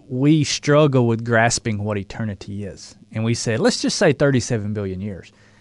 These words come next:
And that's the whole exercise of that rope, is you look at this small little red piece of tape, and then in Francis Chan's, uh, example, he actually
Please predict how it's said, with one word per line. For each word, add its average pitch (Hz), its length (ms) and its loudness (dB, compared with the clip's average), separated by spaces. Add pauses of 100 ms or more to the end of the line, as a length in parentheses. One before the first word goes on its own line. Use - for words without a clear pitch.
(120)
And 123 160 2
that's 190 160 2
the 170 100 0
whole 156 220 4
exercise 120 760 -2
of 107 120 -4
that 101 180 -4
rope, 123 340 2
is 110 180 -6
you 117 100 -4
look 131 240 -2
at 127 100 -6
this 123 160 -4
small 165 760 2
little 147 260 4
red 120 520 2
piece - 260 -6
of 107 100 -6
tape, 117 340 -2 (920)
and 123 180 -2
then 123 380 2 (600)
in 135 560 -8
Francis 147 440 0
Chan's, 143 540 0 (420)
uh, 110 280 -2
example, 110 520 -2
he 170 200 2
actually - 480 -4